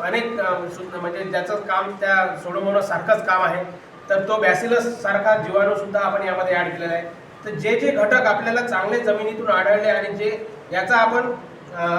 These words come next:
अभ्यास केलेला आहे, हे कुठलंही घटक कितीही प्रमाणात मिक्स केलं तर चालत नाही. याचं विशिष्ट प्रमाण आहे,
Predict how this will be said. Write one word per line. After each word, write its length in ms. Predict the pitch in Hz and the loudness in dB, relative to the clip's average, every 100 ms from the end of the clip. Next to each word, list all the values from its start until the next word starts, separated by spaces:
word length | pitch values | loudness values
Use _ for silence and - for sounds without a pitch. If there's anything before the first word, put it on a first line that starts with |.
| 170 | -2
अभ्यास 380 | 180 - 269 262 | -2 2 4 4
केलेला 240 | 247 214 190 | 2 2 2
आहे, 280 | 151 - - - - | 0 -4 -12 -18 -14
हे 120 | - 190 | -10 -8
कुठलंही 340 | 214 247 262 | -2 4 4
घटक 320 | 220 254 247 | 4 2 0
कितीही 320 | 233 254 247 | -2 -4 -4
प्रमाणात 400 | 247 226 226 240 240 240 | 0 0 2 0 -2 -4
मिक्स 240 | 233 - | -6 -4
केलं 260 | 233 208 - - - - | 2 2 2 -6 -12 -10
तर 60 | |
चालत 400 | 233 214 214 240 | -2 4 4 4
नाही. 160 | 220 156 - - - - - - - - - 180 | 4 2 0 -8 -14 -18 -20 -20 -20 -20 -14 -4
याचं 220 | 190 240 | 0 2
विशिष्ट 340 | 240 277 - | 2 0 0
प्रमाण 340 | 254 240 240 233 | 0 4 6 6
आहे, 160 | 180 | 4